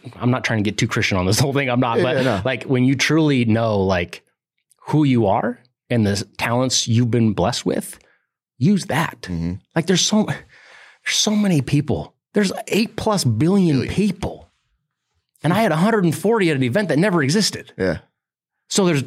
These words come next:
Speaker 1: there's people out there, you know what I mean? So it's just trying to get in front of people, creating something that people want to consume. They're all gonna be consuming something anyways. Might as well give them a positive thing to consume.
Speaker 2: Yeah. Do you remember where your, like, what was your follower count like across platforms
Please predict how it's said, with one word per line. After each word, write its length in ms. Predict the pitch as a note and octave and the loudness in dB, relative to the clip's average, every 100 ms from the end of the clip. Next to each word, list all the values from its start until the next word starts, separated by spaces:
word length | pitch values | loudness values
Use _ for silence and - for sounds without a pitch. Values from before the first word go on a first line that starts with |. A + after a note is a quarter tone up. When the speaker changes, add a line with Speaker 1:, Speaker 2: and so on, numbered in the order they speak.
| - - | -6 -4
Speaker 1:
there's 120 | D#3+ | -4
people 260 | - - | -2 -2
out 160 | F3+ - | -2 0
there, 260 | G#2+ C#3+ B2 | -2 0 0
you 100 | C3 | 2
know 60 | |
what 60 | C3+ | 2
I 40 | |
mean? 240 | A#2 C3+ G3+ | 2 2 0
So 100 | D#3+ | 0
it's 80 | D3+ | 0
just 160 | D3 | 0
trying 160 | - D#3 | 0 -2
to 60 | |
get 100 | D3 | 0
in 80 | D#3 | 0
front 240 | - D#3+ D3+ | -2 -2 0
of 60 | |
people, 240 | A2+ G#2 A2+ | 0 -2 -2
creating 380 | - A#2+ D3+ | 0 0 0
something 340 | A2+ G2+ A2+ A#2 | 0 -2 0 0
that 120 | G#2 | 0
people 220 | C3+ A#2+ | 0 2
want 180 | G#2+ B2 | 0 0
to 80 | A#2+ | -2
consume. 520 | - G2+ - C#3 G#2+ - - - _ | -2 -2 0 0 0 -4 -14 -20 _
They're 80 | B2+ | -2
all 100 | F#3 | 0
gonna 140 | D#3 | 2
be 80 | C3+ | 2
consuming 380 | B2 A#2 D3 A#2+ | 0 0 2 2
something 260 | C#3 B2 A2 | 0 0 0
anyways. 460 | C3+ F2+ F#2+ A#2 | 2 0 0 0
Might 80 | B2+ | -2
as 100 | C#3 | 0
well 120 | D3 - B2 | -2 -2 -4
give 140 | A#2+ D3+ | -2 0
them 100 | D#3+ | 0
a 60 | |
positive 400 | - D3+ D3 B2+ | 0 -2 0 0
thing 160 | D3 C#3+ | 0 0
to 60 | |
consume. 440 | - E2+ E3 E3+ - - | 0 -2 0 -2 -8 -10
Speaker 2:
Yeah. 220 | F#2+ F2 G#2+ - - | -4 -4 -6 -16 -8
Do 80 | - | 0
you 160 | A#2+ F3+ | 2 2
remember 480 | A3+ C#3 C3+ C3 A2+ | 2 2 0 0 0
where 480 | F2+ F#2 G#2 A2+ A2 | -2 0 0 2 2
your, 680 | G#2+ G#2+ G2+ G2 F#2+ F#2 - _ _ _ _ - | 2 2 4 4 2 -2 -8 _ _ _ _ -6
like, 140 | A2 - - | -6 -6 -8
what 240 | A2 B2 C#3+ | 0 2 2
was 160 | D3+ | 2
your 140 | C#3 A#2+ | 0 0
follower 560 | - G2+ G2+ G2+ G2 | 0 2 2 2 0
count 400 | F2 G#2+ F#2 G#1 | -2 0 0 0
like 260 | E2+ E2+ E2 | 0 0 -2
across 380 | D#2 G2 E2+ - | -2 0 0 -2
platforms 960 | F#2 E2+ D#2 E2 D#2+ D#2 D2+ E2 - | -2 0 -2 -2 -2 -2 -4 -8 -12